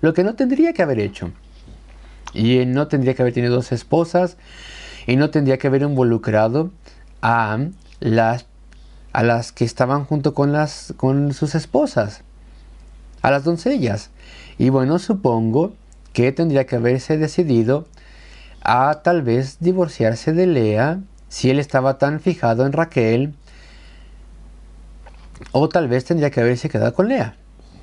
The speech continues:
una u otra. Y no tendría que haber involucrado a las doncellas. Eso es lo que tendría que haber hecho, supongo yo, pero no lo hizo. Y se dijo a sí mismo, "Bueno, pues esta es la cultura local,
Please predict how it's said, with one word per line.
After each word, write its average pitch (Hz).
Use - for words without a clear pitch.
una 135
u 208
otra. 123
Y 107
no 139
tendría 147
que 156
haber 135
involucrado 120
a 131
las 131
doncellas. 160
Eso 143
es 202
lo 240
que 190
tendría 127
que -
haber 120
hecho, 120
supongo 117
yo, 113
pero 147
no 180
lo 226
hizo. 190
Y 151
se 190
dijo 196
a 185
sí 185
mismo, 117
"Bueno, 156
pues 127
esta 135
es 151
la 135
cultura 127
local, 156